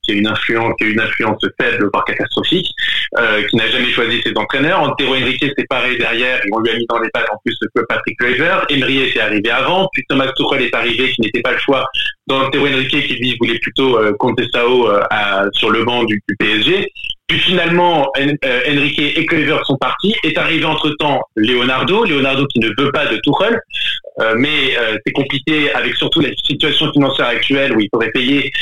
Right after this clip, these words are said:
euh, des frais de licenciement. Donc, euh, le P S G n'a pas cet argent-là aujourd'hui, sachant que Tuchel est à un an de la fin de son contrat.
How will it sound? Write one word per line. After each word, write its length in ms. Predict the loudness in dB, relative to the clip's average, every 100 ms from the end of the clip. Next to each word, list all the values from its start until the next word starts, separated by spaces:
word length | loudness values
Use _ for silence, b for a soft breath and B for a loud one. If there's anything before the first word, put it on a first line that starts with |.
| B -2
euh, 360 | 0 2 0 0
des 100 | -2
frais 160 | 0 0
de 60 | 0
licenciement. 680 | 0 0 2 2 2 0 -6 _ _ _ _ _ _ -4
Donc, 300 | 0 2 2
euh, 180 | 0 2
le 120 | 2
P 120 | 2
S 60 | 2
G 60 | 0
n'a 120 | 0
pas 200 | -2 0
cet 160 | 0 0
argent-là 400 | 0 0 0 2
aujourd'hui, 420 | 2 2 0 0
sachant 220 | -2 -2 -2
que 100 | -2
Tuchel 340 | -2 -2 -2
est 100 | 0
à 120 | 0
un 120 | 2
an 80 | 2
de 60 | 2
la 80 | 0
fin 80 | -2
de 60 |
son 120 | -4 -4
contrat. 360 | -2 0 0